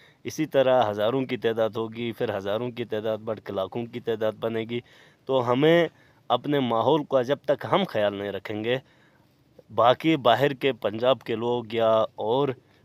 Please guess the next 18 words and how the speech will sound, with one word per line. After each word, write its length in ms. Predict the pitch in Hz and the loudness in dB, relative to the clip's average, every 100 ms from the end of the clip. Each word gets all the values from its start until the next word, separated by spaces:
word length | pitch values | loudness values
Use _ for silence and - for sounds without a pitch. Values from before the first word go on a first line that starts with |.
| - | 0
कंट्रीज़ 460 | 135 127 135 127 - | 0 0 -2 -4 -4
के 120 | 120 | -4
लोग 280 | 120 120 113 | -2 -2 -2
यहाँ 200 | 104 127 110 | 0 2 2
आके 260 | 98 117 120 107 | 0 -2 -4 -2
वो 160 | 120 | 0
हमारा 520 | 113 101 95 98 113 113 | 2 0 -4 0 0 -2
माहौल 380 | 113 98 107 113 | -6 -6 -6 -6
का 80 | 104 | -8
ख्याल 280 | - 107 110 | -6 -4 -4
नहीं 240 | 101 123 | -2 -2
रख 160 | 110 92 | -2 -4
सकते। 400 | 107 - 98 90 _ _ _ - | -10 -10 -14 -14 _ _ _ -2
जब 160 | 131 - | -2 0
तक 220 | 135 127 | -2 0
हम 160 | 131 | 0
अपने 300 | 123 120 120 120 | 0 -2 -4 -4
आप 260 | 110 95 | -2 -4